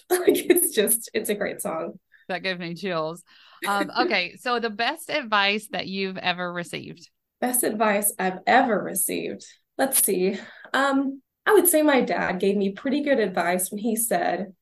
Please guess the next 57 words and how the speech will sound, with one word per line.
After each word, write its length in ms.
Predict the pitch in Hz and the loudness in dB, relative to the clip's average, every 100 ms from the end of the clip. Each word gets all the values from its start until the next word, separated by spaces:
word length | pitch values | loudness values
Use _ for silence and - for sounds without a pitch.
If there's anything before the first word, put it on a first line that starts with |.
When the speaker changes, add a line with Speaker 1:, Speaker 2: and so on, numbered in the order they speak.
| _ _ - | _ _ 0
Speaker 1:
when 100 | 202 | 4
I 100 | 202 | 4
was 140 | 214 | 6
about 240 | 262 240 | 4 4
sixteen, 420 | - 247 - 220 202 | 4 0 -2 -2 0
he 100 | 196 | 0
told 260 | 202 185 | 0 0
me, 240 | 180 165 - _ _ _ _ _ - | 0 -4 -8 _ _ _ _ _ -12
"Abby, 440 | - 202 240 302 - - _ | -4 -2 -2 -4 -8 -20 _
when 100 | 214 | -2
I 60 | 214 | 0
was 160 | 226 | 2
sixteen, 400 | - 254 - 294 | -2 -4 -4 0
I 100 | 226 | 0
thought 220 | 226 226 240 | 0 0 0
I 80 | |
knew 180 | 247 240 | 0 2
everything. 640 | 208 180 180 190 170 185 - | 2 0 -4 -2 -4 -6 -8
And 160 | - 214 | 0 2
then 80 | 226 | 2
I 80 | 214 | 2
got 140 | 196 | 0
to 80 | 247 | -4
twenty, 400 | - 254 277 320 320 _ _ _ _ - | -2 0 0 -2 -8 _ _ _ _ -8
and 120 | 208 | -4
I 60 | 208 | -2
said, 220 | 233 254 | 0 0
'Well, 100 | 247 | 2
I 140 | 392 262 | 2 2
didn't 180 | 190 | 0
know 140 | 196 185 | -2 -2
anything 340 | 180 180 170 | -2 -4 -4
when 100 | 175 | -4
I 60 | 160 | -4
was 160 | 185 - | -4 -4
sixteen. 460 | 180 - 226 160 | -6 -6 -4 -2
Now 260 | 175 214 190 | 2 4 4
I 60 | 165 | 0
know 180 | 170 | -4
everything.'" 680 | - - - - - - - _ _ - - | -4 -6 -8 -6 -8 -8 -12 _ _ -20 -2
And 120 | 214 | 2
then 100 | 208 | 4
he 100 | 196 | 4
said 220 | 214 214 202 | 4 4 4
that 180 | 180 - | 2 4
story 220 | 185 180 | 2 2
at 80 | 180 | 0
twenty-five, 600 | 339 269 233 180 175 175 | 0 2 2 0 0 0
and 100 | 190 | 0
then 260 | 170 175 180 | 0 -2 -2
thirty, 360 | 160 165 175 | -2 -2 0
and 140 | 202 247 | 2 4
then 220 | 247 254 | 4 2
thirty-five, 580 | 202 170 185 175 170 180 | 2 -2 -2 -2 0 -2
and 160 | 226 | -4
so 240 | - 208 190 | -2 -2 0
on. 340 | 180 185 262 | -2 -4 -6